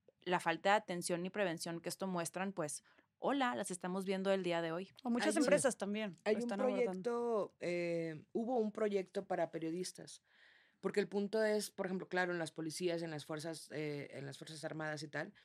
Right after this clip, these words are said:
Speaker 3: pero hubo un proyecto para periodistas, los periodistas que cubren la nota roja, desaparecidos,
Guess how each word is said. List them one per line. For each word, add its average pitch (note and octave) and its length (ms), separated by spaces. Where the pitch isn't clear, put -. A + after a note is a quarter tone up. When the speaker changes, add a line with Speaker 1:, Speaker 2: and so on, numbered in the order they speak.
Speaker 3:
pero F3 420
hubo F3 180
un F#3+ 80
proyecto G3 400
para F3 240
periodistas, E3 400
los E3+ 120
periodistas E3+ 380
que F#3+ 120
cubren F#3 540
la D#3+ 320
nota D#3 500
roja, D#3+ 520
desaparecidos, D#3 1300